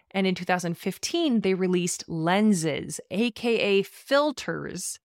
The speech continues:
using face detection and A R, augmented reality technology. Their first set of filters were more for fun, like dog ears and heart eyes.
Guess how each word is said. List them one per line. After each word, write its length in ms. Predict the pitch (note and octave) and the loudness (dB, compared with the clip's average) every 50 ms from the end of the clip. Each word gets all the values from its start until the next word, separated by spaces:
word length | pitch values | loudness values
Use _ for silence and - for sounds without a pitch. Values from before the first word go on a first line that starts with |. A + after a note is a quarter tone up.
| _ _ _ _ _ | _ _ _ _ _
using 340 | F#3+ F#3+ G3 E3+ F3+ F3 F3 | 0 0 2 2 2 0 -2
face 380 | E3+ - - - F#3+ A3 G#3 - | -2 -4 -2 0 0 0 0 0
detection 680 | - A3 - - G3 F3 - - - D#3+ D3+ D#3 D3+ - _ _ _ _ _ - | -2 -4 -2 -2 -2 -2 -2 -4 -6 -4 -4 -4 -6 -8 _ _ _ _ _ -4
and 160 | E3 D#3 - - F#3 | -4 -2 -2 0 0
A 160 | F3+ F3+ F3 | 2 2 2
R, 300 | D3+ C3 C#3+ D3+ - - - | 2 0 0 -4 -6 -4 -2
augmented 640 | E3 E3 E3 E3+ F3 E3+ E3+ F3 F3 - E3+ E3 | -2 0 0 0 -2 -2 -2 -2 -2 -4 -6 -6
reality 500 | E3 D#3+ D#3+ D#3+ D#3 D3 D3+ D3+ D3+ C3+ | -4 -4 -2 -2 -2 -2 -2 -4 -6 -8
technology. 720 | C3+ - - D#3+ - F#3+ D3+ - D3+ C#3+ - - - D#3 D3+ _ _ _ _ _ _ _ _ _ _ _ - | -10 -12 -14 -10 -8 -8 -6 -6 -6 -6 -6 -8 -10 -12 -14 _ _ _ _ _ _ _ _ _ _ _ 0
Their 180 | F3 G3 G3 | 2 2 2
first 320 | F#3 - - A3+ A#3 G#3+ - | 2 4 4 4 4 4 2
set 140 | A#3 G#3 G#3+ | 0 0 0
of 80 | - | 2
filters 480 | - F#3+ F3+ - F#3+ F3 F3 E3+ E3 E3+ | 2 0 0 2 2 0 2 0 0 0
were 420 | D#3+ F3+ F3+ F3+ F3+ F#3 F#3+ F#3+ | 0 2 4 4 4 4 2 2
more 340 | F#3 F#3 F#3+ A3+ A#3+ A#3+ A#3+ | 0 0 0 2 2 2 0
for 140 | - C4+ B3+ | 0 0 2
fun, 260 | - D#4+ A#3 F3+ D#3 | 4 4 4 2 0
like 220 | D3+ D#3+ D#3+ D#3+ E3+ D#3+ E3 F3 - _ _ | 0 0 0 0 -4 -8 -10 -14 -16 _ _
dog 300 | D3+ C4 B3+ B3 A3 G3+ | 6 8 8 8 6 4
ears 480 | G3+ F#3+ F3+ F3 F3 E3+ E3 E3+ E3+ | 2 2 2 0 0 0 0 -2 -2
and 180 | - E3 E3 E3+ | -2 -2 -2 -2
heart 260 | - - G#3 F#3+ - | 0 0 0 0 0
eyes. 380 | - - - - - - - | -2 -6 -6 -8 -10 -14 -18